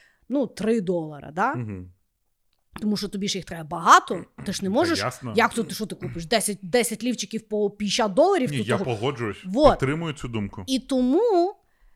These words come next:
Speaker 1: то, як ми ставимося до продукції, створило купу хуйової продукції.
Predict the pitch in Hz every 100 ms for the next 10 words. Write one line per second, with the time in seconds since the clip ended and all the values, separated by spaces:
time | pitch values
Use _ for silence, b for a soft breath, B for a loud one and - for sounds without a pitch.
0 | _ _ 294 330 247 262 277 269 233 220
1 | - - 262 254 202 190 180 - - 165
2 | - - 180 226 - 208 196 427 - -
3 | 262 202 226 311 _ _ _ - - 208
4 | 226 294 415 330 - 262 240 240 - 233
5 | 208 233 240 220 208 190 - 185 180 151
6 | - - 180